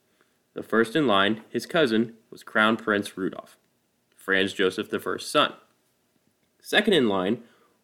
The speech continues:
was Franz Ferdinand's dad, Archduke Karl Ludwig.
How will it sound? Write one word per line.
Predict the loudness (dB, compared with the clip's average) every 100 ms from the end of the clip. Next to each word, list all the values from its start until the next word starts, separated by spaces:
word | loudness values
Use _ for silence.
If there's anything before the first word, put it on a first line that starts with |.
| _ -2
was | 2 2 0
Franz | -2 0 2 2 -2
Ferdinand's | 0 0 2 0 0 -2
dad, | 2 4 4 2 -8 _ 0
Archduke | 2 0 -2 -4 -4 -6 -10
Karl | -4 0 0
Ludwig. | 2 2 0 -12